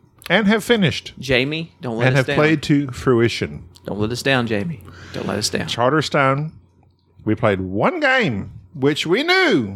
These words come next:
Speaker 1: was going to be very blasé.
Speaker 2: It was blah.
Speaker 1: And you just shut down. And now, like, I wanna go back and play it 'cause I've got
Speaker 2: Well,
Speaker 1: it.
Speaker 2: play it by yourself.
Speaker 1: I don't know how. I don't know where it picks up. <laughs>
Speaker 2: Just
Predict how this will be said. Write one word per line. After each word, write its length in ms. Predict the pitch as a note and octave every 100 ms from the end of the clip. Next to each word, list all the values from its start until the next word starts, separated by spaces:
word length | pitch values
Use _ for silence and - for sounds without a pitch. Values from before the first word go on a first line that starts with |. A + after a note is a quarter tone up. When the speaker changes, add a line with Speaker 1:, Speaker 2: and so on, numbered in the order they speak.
| A2+
Speaker 1:
was 140 | D#3
going 240 | D3+ G#3 A3+
to 120 | A3
be 260 | A3 A3 F#3+
very 720 | D#3 D#3 A3+ E4 E4 D4+ G#3+
blasé. 760 | D#3+ F#3 A#3+ A3 G#3+ C4+ B2+
Speaker 2:
It 120 | D3 B2+
was 140 | A2
blah. 400 | A#2 A#2 A2+ A2
Speaker 1:
And 380 | A2+ E3 E3 D#3+
you 360 | D3+ D#3+ F#3 G#3+
just 340 | E3+ E3 E3
shut 500 | - - C#3+ C#3+ -
down. 380 | C#3 A#2+ B2 D3
And 320 | B2 A#2 A2
now, 400 | B2 D#3 F#3 G3 E3
like, 180 | E3
I 100 | D#3
wanna 200 | E3+ A3+
go 100 | A3
back 180 | G#3+ G#3+
and 120 | F#3+
play 220 | F3 F3+ A#3+
it 180 | -
'cause 480 | - D#3 C3+ B2 - _ -
I've 200 | C#3 B2
got 240 | C3+ D#3
Speaker 2:
Well, 80 | A3
Speaker 1:
it. 100 | B3+
Speaker 2:
play 240 | - C#3+ D3+
it 100 | -
by 160 | C3
yourself. 500 | C3 B2 A2+ G2+ F2 - E2+ - - - _ -
Speaker 1:
I 80 | C4
don't 120 | D4+
know 140 | D#4 C4+
how. 640 | F#3+ B3+ C#4+ G#3+ A2+ G2+ B2
I 60 |
don't 120 | A#3
know 80 | A3+
where 240 | A3+ A3 A#3+
it 100 | -
picks 300 | A#3+ - A#3+
up. 380 | C4+ - -
<laughs> 0 |
Speaker 2:
Just 240 | D#3+ F3+